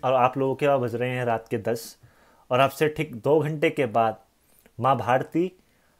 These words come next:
अपने पिछहत्तरवें आज़ादी के वर्ष में प्रवेश करने जा रही है।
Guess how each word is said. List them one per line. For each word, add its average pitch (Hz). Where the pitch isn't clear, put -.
अपने 139
पिछहत्तरवें 139
आज़ादी 127
के 139
वर्ष 123
में 123
प्रवेश 120
करने 117
जा 113
रही 120
है। 139